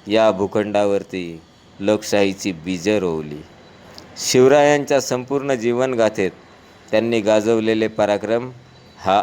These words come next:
अवाक करणारा विषय आहे. याच जीवन मालिकेत त्यांनी करून घेतलेली आग्र्याच्या कैदेतून सुटका हा त्यांचा पराक्रम गनिमी काव्याचा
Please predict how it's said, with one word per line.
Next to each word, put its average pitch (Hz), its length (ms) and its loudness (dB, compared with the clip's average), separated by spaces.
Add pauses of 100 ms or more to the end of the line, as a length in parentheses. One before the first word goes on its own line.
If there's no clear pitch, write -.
अवाक 127 440 2
करणारा 101 400 -4
विषय 90 320 -10
आहे. 82 420 -12 (600)
याच 113 460 2
जीवन 98 440 -4
मालिकेत 95 520 -4 (160)
त्यांनी 98 240 0
करून 98 440 0
घेतलेली 90 560 -4 (600)
आग्र्याच्या 117 540 2
कैदेतून 107 580 -2
सुटका 92 520 -4 (680)
हा 98 100 0
त्यांचा 101 420 -2
पराक्रम 101 800 -2 (440)
गनिमी 107 360 0
काव्याचा 101 580 0